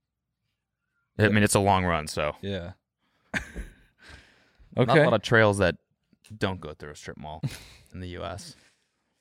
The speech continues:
Speaker 2: I mean, you did such a good job, you know, I don't wanna ruin it, 'cause you did a good job.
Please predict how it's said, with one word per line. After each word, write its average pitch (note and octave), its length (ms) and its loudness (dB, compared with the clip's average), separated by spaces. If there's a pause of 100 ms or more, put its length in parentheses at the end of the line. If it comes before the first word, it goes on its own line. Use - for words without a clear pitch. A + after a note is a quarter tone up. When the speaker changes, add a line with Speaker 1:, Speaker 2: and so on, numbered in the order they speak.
(480)
Speaker 2:
I G#2 40 -10
mean, A#2 120 6
you A#2 60 6
did B2 120 6
such A#2+ 220 4
a A2 40 -2
good G#2 120 4
job, F#2 300 4
you F#2 60 -2
know, F#2 100 2
I - 20 2
don't F#2 100 0
wanna F2+ 140 0
ruin G2 300 2
it, E2 180 -10
'cause G#2+ 200 -2
you C3 160 2
did A2+ 160 2
a F#2+ 40 -4
good F#2 140 -4
job. F2 280 -10